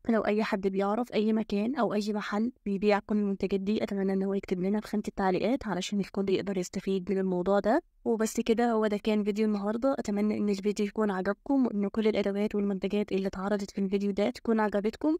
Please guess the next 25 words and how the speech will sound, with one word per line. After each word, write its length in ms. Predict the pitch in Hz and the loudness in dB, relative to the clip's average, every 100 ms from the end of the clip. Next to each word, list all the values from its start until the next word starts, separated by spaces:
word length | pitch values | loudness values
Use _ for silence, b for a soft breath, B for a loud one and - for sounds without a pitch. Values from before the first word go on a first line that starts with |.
| _ - | _ -6
ما 60 | 226 | -2
تنسوش 420 | 214 202 214 208 | -2 0 -2 -2
تشجيع 400 | 214 196 196 202 | -4 -2 0 0
وتشجيع 360 | 208 202 202 208 | 0 0 2 2
القناة 380 | 196 196 196 | 2 0 2
بالضغط 380 | 240 202 208 - | 0 0 -4 -2
على 200 | 196 185 | 0 0
زر 220 | 185 202 | -2 -2
اللايك، 380 | 202 196 302 - - | 2 4 2 0 -4
ولو 240 | 208 208 202 | 0 0 0
الأدوات 480 | 196 196 202 214 | 0 0 -2 -4
اللي 120 | - 196 | -6 -4
اتعرضت 420 | 196 208 196 - | -2 -2 -2 -2
في 80 | 190 | -2
الفيديو 300 | 190 196 202 | 0 0 0
ده 140 | 196 | 0
ما 120 | 190 | 0
عجبتكمش 640 | 208 196 196 - 262 - | 0 -2 -6 -2 -2 -2
تقدروا 380 | - 196 202 208 | -6 -4 -2 -2
إن 60 | 196 | -2
انتوا 160 | 202 | 0
تضغطوا 460 | 196 190 196 202 196 | 0 -2 -2 -2 0
على 160 | 190 185 | 0 0
زر 140 | 190 190 | 0 -4
الديسلايك. 580 | 196 190 208 254 - | -6 -2 0 0 -2